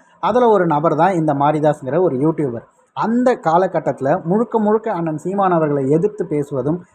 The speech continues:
அவருடைய கருத்துக்களை எள்ளி நகையாடுவதும், இன்னும் சொல்லப்போனா சொல்ல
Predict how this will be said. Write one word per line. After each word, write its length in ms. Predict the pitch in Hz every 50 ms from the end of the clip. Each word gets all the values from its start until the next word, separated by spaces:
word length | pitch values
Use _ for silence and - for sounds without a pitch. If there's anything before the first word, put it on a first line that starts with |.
| _ -
அவருடைய 400 | 139 147 160 160 156 151 147 143 139
கருத்துக்களை 600 | - 165 180 208 208 208 214 180 180 165 160 180 190 160 147
எள்ளி 220 | 156 170 190 202 202 175
நகையாடுவதும், 760 | 156 147 143 160 165 160 151 143 135 131 131 131 156 175 160
இன்னும் 240 | 135 143 170 180 175
சொல்லப்போனா 440 | 185 175 180 175 175 170 156 156 175 208 - _ _ _
சொல்ல 240 | _ - 185 175 190